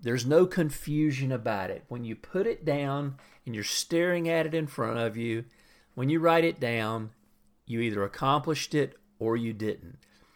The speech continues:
And sometimes it's not even just accomplishing it. Sometimes it's moving towards the goal. You know, there have been times when I've had, you know, goals that I've written down that might take me two, three, four years to accomplish,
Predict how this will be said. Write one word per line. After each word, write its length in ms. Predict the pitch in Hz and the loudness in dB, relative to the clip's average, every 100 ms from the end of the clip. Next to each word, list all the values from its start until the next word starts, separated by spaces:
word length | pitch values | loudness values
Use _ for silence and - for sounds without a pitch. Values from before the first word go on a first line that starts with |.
| - - | -20 -8
And 160 | 196 240 | 0 4
sometimes 880 | - 262 311 330 254 202 190 202 180 | 4 4 2 0 2 2 4 2 0
it's 200 | 175 - | -2 -2
not 200 | 208 233 | -2 0
even 240 | 190 190 | 0 -2
just 240 | 185 190 180 | -2 -2 -4
accomplishing 720 | - 175 202 - - - 101 | 0 2 2 2 -4 -4 -6
it. 140 | 95 | -2
Sometimes 600 | - 240 294 202 185 170 | -2 -2 2 2 2 0
it's 180 | 165 143 | -4 -2
moving 680 | 151 165 185 185 190 185 180 - - - - | 2 2 2 0 0 0 -6 -14 -20 -18 -8
towards 640 | - 147 147 151 131 - | 0 4 6 6 2 -4
the 140 | 143 | -2
goal. 580 | 123 127 131 117 - - - - - - _ | 2 6 6 6 2 -6 -20 -20 -20 -20 _
You 120 | 151 151 | 2 6
know, 140 | 156 | 6
there 120 | 180 | 6
have 60 | 196 | 2
been 140 | 196 | -2
times 480 | - 180 190 165 - | 0 2 2 0 -2
when 100 | 143 | -2
I've 160 | 165 165 | 0 4
had, 320 | 170 135 131 - | 4 2 -4 -4
you 100 | 143 | -2
know, 160 | 127 | 0
goals 380 | 110 131 170 139 | 4 6 6 2
that 80 | 135 | 0
I've 140 | 127 | 2
written 180 | 143 135 | 0 0
down 160 | 143 147 | 0 -2
that 100 | 135 | -2
might 220 | 151 - | -4 -2
take 180 | 170 165 | -2 -2
me 120 | 147 | -4
two, 320 | - 160 160 | -2 0 0
three, 300 | - 147 156 | -2 -2 -2
four 280 | 147 156 151 | -2 -2 0
years 320 | 139 156 151 | 0 0 -2
to 140 | - 120 | 0 0
accomplish, 720 | - 147 190 196 113 123 | 2 2 2 2 0 0